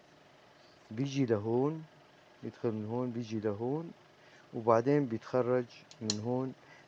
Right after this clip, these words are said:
معناته هالقسم جاهز، هاي انتهينا منه. هالكبلين هدول وين عم يروحوا؟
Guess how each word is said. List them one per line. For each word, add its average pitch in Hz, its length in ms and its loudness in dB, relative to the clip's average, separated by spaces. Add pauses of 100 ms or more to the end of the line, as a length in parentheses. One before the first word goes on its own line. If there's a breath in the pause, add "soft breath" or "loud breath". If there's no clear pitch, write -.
معناته 127 480 2
هالقسم 143 460 0
جاهز، - 520 -4 (1400)
هاي 143 140 8
انتهينا 131 400 4
منه. 78 200 -6 (3000 loud breath)
هالكبلين 160 640 10
هدول 120 360 4 (420)
وين 190 280 12
عم 127 180 8
يروحوا؟ 113 340 2